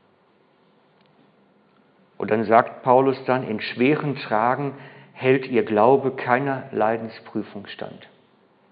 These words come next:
weil kein Glaubensfundament, kein Vertrauensfundament da ist. Und das sind die, die nicht echt sind. Die werden am Ende nicht dabei sein.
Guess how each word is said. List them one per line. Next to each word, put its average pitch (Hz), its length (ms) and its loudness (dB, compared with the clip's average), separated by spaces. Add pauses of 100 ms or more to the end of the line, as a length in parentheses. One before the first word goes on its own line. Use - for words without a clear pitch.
(360)
weil 107 120 -8
kein 113 200 -8
Glaubensfundament, 113 1040 -4
kein 104 180 -12
Vertrauensfundament 104 1700 -8 (160)
da 87 200 0
ist. - 380 -14 (2750)
Und 110 180 -8 (1300)
das 131 300 2
sind 139 220 -6
die, 139 380 -2 (140)
die 110 100 -4
nicht 113 220 -6
echt 107 300 -10
sind. - 340 -18 (520)
Die 127 180 -2
werden 117 260 -2
am - 140 -14
Ende 107 400 -6 (200)
nicht 113 260 -8 (140)
dabei 92 320 -8
sein. 80 200 -18